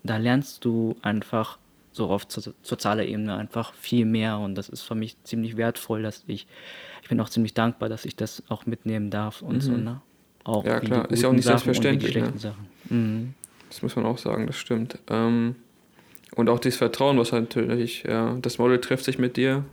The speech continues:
Speaker 2: ähm, in unserem Fall männlich, äh, ist auch immer ein großer Vertrauens-, ähm, ja,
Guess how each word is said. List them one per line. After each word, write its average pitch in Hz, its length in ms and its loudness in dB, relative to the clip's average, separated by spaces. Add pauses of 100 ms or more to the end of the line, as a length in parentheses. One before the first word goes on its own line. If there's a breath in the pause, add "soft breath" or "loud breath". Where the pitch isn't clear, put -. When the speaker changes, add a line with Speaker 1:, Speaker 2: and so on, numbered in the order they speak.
(140)
Speaker 2:
ähm, 113 380 2 (880 loud breath)
in - 100 -2
unserem 127 280 4
Fall 120 260 2
männlich, 131 680 4
äh, 113 100 4
ist 117 100 0
auch 131 120 2
immer 123 200 4
ein 113 220 4
großer 123 300 2
Vertrauens-, 123 720 0 (260)
ähm, 113 420 0 (560)
ja, 120 240 2